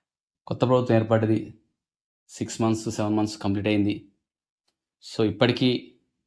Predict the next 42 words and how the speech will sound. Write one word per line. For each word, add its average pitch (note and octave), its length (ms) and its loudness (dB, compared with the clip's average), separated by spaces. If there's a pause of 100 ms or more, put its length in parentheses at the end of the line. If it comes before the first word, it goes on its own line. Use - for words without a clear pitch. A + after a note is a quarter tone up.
(480)
ఆ G2+ 200 6
డిఏ B2+ 240 4
కూడా A#2+ 200 2
విడుదల G#2 240 0
చేయలేదు. F#2+ 520 -2 (320)
జూలై A2 280 6
రెండు G#2+ 160 4
వేల G#2+ 140 6
ఇరవై G2+ 180 0
రెండు G2 160 0
డిఏ F#2+ 180 0
కూడా G#2 160 0
విడుదల G2 240 -2
చేయలేదు. F#2 540 -4 (1600)
జనవరి G#2 360 2
రెండు A2 160 2
వేల G#2+ 100 4
ఇరవై G#2 160 2
మూడు A2 180 2
ఎప్పుడు - 200 -6
విడుదల G2 200 0
చేస్తారు? F#2+ 500 -4 (260)
జూలై A2 280 4
రెండు A2 180 2
వేల A2 140 4
ఇరవై G#2 160 2
మూడు A2 140 2
ఎప్పుడు G2+ 180 -2
విడుదల G2 220 0
చేస్తారు? F#2+ 480 -4 (280)
జనవరి A2 460 2
రెండు G#2 200 2
వేల G#2+ 120 2
ఇరవై G#2+ 200 4
నాలుగు A#2+ 180 6
ఎప్పుడు G#2 180 -2
విడుదల G2 220 2
చేస్తారు? F#2+ 420 -4 (800)
So - 160 -6
నిజంగా G#2+ 320 2
ఉద్యోగుల G#2+ 300 0
పరిస్థితి F#2+ 500 -2